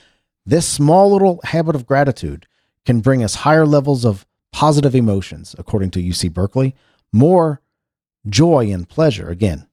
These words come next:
this is the study from U C Berkeley. Uh, more optimism and happiness, helpful,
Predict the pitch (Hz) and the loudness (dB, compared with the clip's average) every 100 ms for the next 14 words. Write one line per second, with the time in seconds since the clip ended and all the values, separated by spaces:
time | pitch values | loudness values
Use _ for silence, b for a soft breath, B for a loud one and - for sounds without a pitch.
0 | _ _ _ - 92 - 90 90 - 98 | _ _ _ -12 -8 -6 -6 -4 -2 -4
1 | 95 98 95 - 92 92 85 76 - _ | -4 -4 -4 -4 -6 -6 -6 -14 -18 _
2 | _ _ _ _ _ _ _ 98 87 101 | _ _ _ _ _ _ _ -4 0 2
3 | 143 147 143 127 101 87 78 - _ 95 | 2 2 0 -2 -2 -4 -10 -12 _ -6
4 | 95 123 120 82 73 - _ _ _ _ | 0 0 0 -6 -6 -12 _ _ _ _
5 | _ _ _ _ _ _ - 110 160 - | _ _ _ _ _ _ -6 -4 -4 -6
6 | 85 | -12